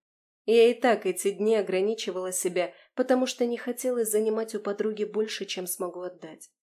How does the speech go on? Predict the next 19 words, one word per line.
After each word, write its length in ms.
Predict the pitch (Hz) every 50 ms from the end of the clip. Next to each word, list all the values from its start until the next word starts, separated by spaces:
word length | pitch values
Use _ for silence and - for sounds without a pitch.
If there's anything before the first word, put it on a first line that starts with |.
| _ _ _ _ _ _ _ _
Целых 460 | - - - 190 185 185 180 - - -
полчаса 760 | 240 247 247 240 240 - - - 214 214 - - 202 196 190
наслаждаюсь 760 | 185 180 170 - - 180 180 180 185 185 190 190 185 180 180
завтраком 680 | - - 180 202 220 - - 196 202 202 - 208 202 202
под 180 | - 185 180 180
звуки 300 | 170 180 190 180 - 190
живого 440 | 175 180 175 170 180 175 170 175
оркестра 680 | 170 170 165 - - 220 226 220 - - - 196 190 - _ _ _ - - _ -
и 120 | 220 226
чувствую 540 | 220 - - 285 269 - - - 220 233 226
себя 300 | 220 - - 196 208 196
королевой. 760 | 185 - - 185 180 175 170 165 170 170 165 - 160 208 - _ _ _ _ _ _ _ _ -
Но 160 | 202 214 220
ничто 400 | 220 220 226 233 - - - 294
в 60 | 285
этом 340 | 262 240 247 - 220 214 208
мире 220 | 208 208 196 196 196
не 180 | 190 185 175
вечно. 460 | 165 165 160 - - - - - 202